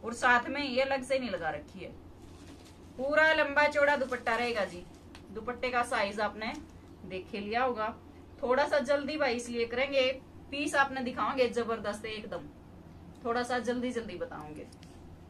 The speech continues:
ये देखो जी इसकी look आ जाएगी ये, और इसका price था अठारह सौ पचानवे रुपए, ये सत्रह सौ पचानवे में आपके घर पहुंच जाएगा, सत्रह सौ पचानवे में आपके घर पहुंच जाएगा।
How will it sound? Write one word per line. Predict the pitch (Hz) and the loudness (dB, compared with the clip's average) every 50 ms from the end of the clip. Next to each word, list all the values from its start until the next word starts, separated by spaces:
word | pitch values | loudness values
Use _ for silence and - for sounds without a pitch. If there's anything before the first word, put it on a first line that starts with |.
| - - - - - - - - - - - - - - - - - - | -18 -18 -18 -18 -20 -20 -20 -20 -20 -20 -20 -20 -20 -20 -18 -16 -8 0
ये | 240 262 | 2 4
देखो | 262 285 285 - 285 262 | 4 4 2 2 0 0
जी | 247 294 | 0 -2
इसकी | 294 294 - 294 | -4 -4 -6 -4
look | 285 277 294 285 285 | -4 -2 -2 4 6
आ | 269 254 247 | 6 6 6
जाएगी | 240 233 233 233 240 247 | 4 2 2 2 0 -2
ये, | 233 240 247 269 294 302 - - - - - - - | 0 2 2 2 0 -2 -8 -14 -18 -18 -18 -8 0
और | 220 240 254 | 0 0 2
इसका | 294 320 - - - 330 320 320 | 0 -4 -6 -2 2 4 4 4
price | 320 302 302 302 294 302 302 - | 4 4 4 4 4 2 2 4
था | 302 | 4
अठारह | 285 302 302 - 320 285 285 294 294 | 4 4 4 4 4 4 4 4 2
सौ | - 269 262 | 2 0 0
पचानवे | 254 - 247 240 254 247 247 254 262 285 302 | 0 -4 -8 -2 0 0 0 0 0 -2 -2
रुपए, | 302 311 - 302 294 | -2 -2 -2 -2 -2
ये | 294 285 285 285 | 0 0 -2 -4
सत्रह | - 269 262 - 269 277 294 | -4 -4 -4 -2 0 0 0
सौ | 302 - 285 | 2 0 -4
पचानवे | 277 269 247 254 262 254 262 269 269 269 | -6 -6 -8 -4 -4 -2 -2 -2 -4 -4
में | 269 269 254 | -2 2 2
आपके | 254 262 254 - 277 277 | 2 2 2 -4 -8 -2
घर | 233 247 247 240 | 0 0 0 0
पहुंच | 247 262 262 247 | -2 -6 -6 -4
जाएगा, | - 208 180 170 - 156 151 147 - - - - - - - - - - - - - - - | -4 -2 -4 -4 -2 -4 -6 -6 -8 -12 -18 -18 -20 -20 -18 -18 -18 -18 -20 -20 -20 -18 -10
सत्रह | - - 254 247 - 262 277 277 285 | -2 -2 -2 -2 2 4 4 4 4
सौ | 285 294 285 285 | 6 4 4 4
पचानवे | 285 285 277 - 277 262 262 269 262 269 262 254 | 4 0 -6 0 2 2 2 2 0 -2 0 0
में | 247 254 262 | 0 -2 0
आपके | 226 220 226 233 233 - - 262 262 | 0 2 2 0 0 -2 -2 -2 -2
घर | 214 220 208 202 | 0 0 -2 -2
पहुंच | 208 233 226 220 190 | -2 -6 -6 -6 -6
जाएगा। | - 190 160 151 147 143 | -6 -6 -6 -6 -6 -10